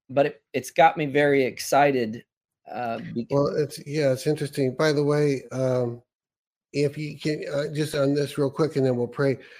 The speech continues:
Speaker 2: Uh, when you say the God of glory is, you know, 'cause if I read that, I'm going, "Okay, there's the God," different things and different ways of saying it. It, is the God of glory a title that he's given himself,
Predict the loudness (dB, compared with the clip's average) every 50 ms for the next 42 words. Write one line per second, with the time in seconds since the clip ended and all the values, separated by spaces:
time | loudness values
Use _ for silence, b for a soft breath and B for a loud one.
0 | B B B B -8 -6 -4 2 4 6 6 6 4 2 2 2 2 4 2 2
1 | 0 2 2 4 4 4 2 0 0 0 2 4 6 6 4 4 2 -2 -2 0
2 | 0 -2 -2 -6 -10 -8 -2 0 0 0 0 -2 -4 -4 -4 -6 -10 -12 -16 _
3 | _ _ -12 -10 -6 -2 -2 0 0 0 0 0 0 0 2 2 2 2 2 0
4 | 0 -2 -2 -2 -2 -2 -4 -4 -2 0 0 0 0 0 -2 -2 -2 -6 -8 -4
5 | -2 0 2 2 2 0 -2 -2 -4 -8 _ _ _ _ _ _ _ _ _ _
6 | _ -6 -4 -2 -2 -2 0 0 2 2 2 2 0 -2 -4 -4 -4 -2 -2 0
7 | 0 2 0 0 0 -4 -6 -6 -4 -2 -2 0 0 -2 -2 -4 -4 -6 -6 -8
8 | -8 -12 -14 -10 -6 -4 -4 -4 -4 -4 -6 -6 -4 -2 0 2 4 4 4 2
9 | 0 -2 -2 -2 -2 -4 -6 -6 -2 -2 0 2 2 2 2 2 2 0 0 -2
10 | -6 _ _ _ _ _ _ _ _ _ -6 -2 -2 -2 -2 -4 -12 -10 -6 -2
11 | -2 0 2 2 4 4 4 4 4 2 0 -2 -2 -2 -2 -4 -4 -6 -4 -2
12 | 0 0 2 2 0 0 0 0 -2 -2 -2 -4 -6 -6 -4 -2 0 0 0 -2
13 | -4